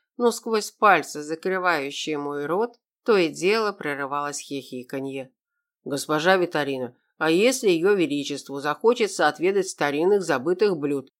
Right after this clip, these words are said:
где слугам искать их рецепты?" Главный ученый был спокоен, как скала. "Так у вас все равно все блюда из одного ингредиента",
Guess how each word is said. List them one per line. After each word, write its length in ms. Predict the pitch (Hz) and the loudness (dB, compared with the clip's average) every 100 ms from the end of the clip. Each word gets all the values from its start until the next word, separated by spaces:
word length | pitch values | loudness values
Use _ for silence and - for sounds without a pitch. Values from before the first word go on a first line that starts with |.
| _ _ | _ _
где 400 | - 151 147 202 | -12 -6 4 4
слугам 480 | 233 220 233 196 160 | 4 2 0 4 2
искать 340 | 156 - 170 185 | 2 -2 -2 -2
их 120 | 202 | -2
рецепты?" 680 | 226 226 165 131 - 127 _ _ - | -2 -2 -2 -4 -6 -14 _ _ -8
Главный 520 | 226 220 214 202 202 | 2 6 6 4 2
ученый 560 | 202 247 254 180 147 - | 2 0 0 0 -2 -8
был 220 | 214 214 | -6 -6
спокоен, 580 | - - 185 175 175 202 | -4 -4 -4 -2 -4 -4
как 240 | 147 147 | -6 -10
скала. 580 | - - 127 127 127 127 _ _ _ - | -10 -6 -4 -4 -6 -10 _ _ _ -4
"Так 240 | - 247 | -2 0
у 80 | 254 | 2
вас 200 | 262 254 | 4 2
все 160 | - 262 | 2 6
равно 340 | 247 269 285 | 6 6 2
все 220 | 277 233 | 2 2
блюда 340 | 208 269 262 240 | 4 2 2 2
из 120 | 208 | 2
одного 400 | 202 220 220 247 | 2 4 4 4
ингредиента", 880 | 240 233 214 214 175 160 156 160 | 4 2 0 0 2 2 0 -6